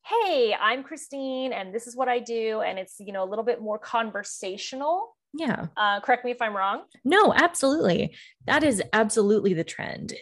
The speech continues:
Speaker 2: is things are conversational. And, like, there's a place for any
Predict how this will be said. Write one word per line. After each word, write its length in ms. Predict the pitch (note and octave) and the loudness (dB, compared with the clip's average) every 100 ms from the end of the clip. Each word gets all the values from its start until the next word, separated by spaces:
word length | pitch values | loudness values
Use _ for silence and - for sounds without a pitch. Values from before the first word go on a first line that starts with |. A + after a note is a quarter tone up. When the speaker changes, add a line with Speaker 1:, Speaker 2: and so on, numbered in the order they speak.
| - | 0
Speaker 2:
is 200 | F#3+ F#3 | 0 4
things 340 | C4 C#4+ C#4+ | 4 4 4
are 120 | B3 | 2
conversational. 1160 | A3 G#3 F#3+ F3 F3+ E3+ D#3 - - - E3+ G3+ | 2 2 2 2 0 -2 -4 -6 -6 -6 -6 -2
And, 360 | C4 B3+ B3+ B3 - - _ - | 2 6 6 2 -6 -20 _ 0
like, 180 | A#3+ G3+ | 2 4
there's 200 | D4 C#4+ | 2 4
a 60 | |
place 380 | E4+ - D4+ D4 | 0 2 2 2
for 260 | - B3 - | 0 -2 2
any 400 | G#3+ A3 G#3+ G3 | 2 4 4 2